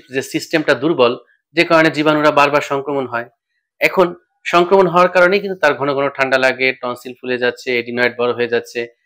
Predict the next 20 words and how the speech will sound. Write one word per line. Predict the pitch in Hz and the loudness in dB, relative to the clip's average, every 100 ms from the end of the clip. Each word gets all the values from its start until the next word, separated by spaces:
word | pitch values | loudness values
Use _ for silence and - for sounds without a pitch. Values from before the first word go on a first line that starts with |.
| _ - | _ 0
এই | 180 | 2
হচ্ছে | 165 - 135 | 2 -2 0
যাবতীয়, | 123 120 - 107 101 _ _ - | 0 0 -4 -8 -8 _ _ -4
আ, | 131 | 0
এটা | 127 135 135 | 0 0 -2
স্ট্রেপ্টোকক্কাল, | 107 - - 139 135 - 127 120 117 _ _ | -2 -4 -2 -2 -4 0 0 0 -8 _ _
আ, | 120 | -4
যে | 117 123 | -2 -2
কিছু, | 120 - 123 | -6 -6 -6
আ, | 113 113 113 110 - | -6 -2 0 0 -2
ব্যাকটেরিয়া | 117 113 135 127 | -2 -2 0 0
আছে, | 113 - 123 _ _ _ | 0 -6 -16 _ _ _
আ, | 113 | -2
ভ্যারিয়েন্ট | 113 120 123 117 | 2 2 2 0
আছে, | - 127 - | -4 -10 -8
এগুলো | 151 156 | -4 -4
দিয়ে | 147 143 - - | -2 -4 -6 0
বারবার | 120 120 113 | 0 2 -2
সংক্রমণ | 123 117 107 92 | -4 -10 -12 -14
হয়। | 92 90 | -14 -18